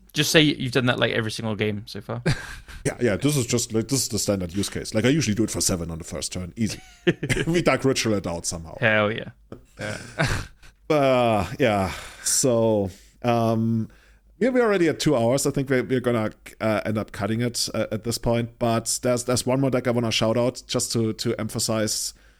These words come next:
Speaker 2: brewing and legacy, and especially in, in Japan, it just seems so, so popular. There's Akinori Nakano, who played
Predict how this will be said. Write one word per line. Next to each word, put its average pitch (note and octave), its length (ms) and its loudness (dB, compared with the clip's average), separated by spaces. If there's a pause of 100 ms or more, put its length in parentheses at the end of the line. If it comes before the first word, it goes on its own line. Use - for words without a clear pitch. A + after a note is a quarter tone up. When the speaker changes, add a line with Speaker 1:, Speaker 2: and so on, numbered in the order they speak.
(300)
Speaker 2:
brewing D3 460 4
and A2+ 120 2
legacy, B2+ 520 4
and A2+ 140 2
especially A2+ 640 2
in, G#2+ 280 -4
in G#2 80 -8
Japan, G#2 400 0
it G2+ 80 -4
just - 220 -4
seems G2+ 220 -2
so, G#2 400 -2
so G2+ 260 -4
popular. G#2 480 -4 (380)
There's B2 480 2 (220)
Akinori C3+ 520 2
Nakano, A2+ 720 2
who C#3+ 100 2
played G3+ 400 2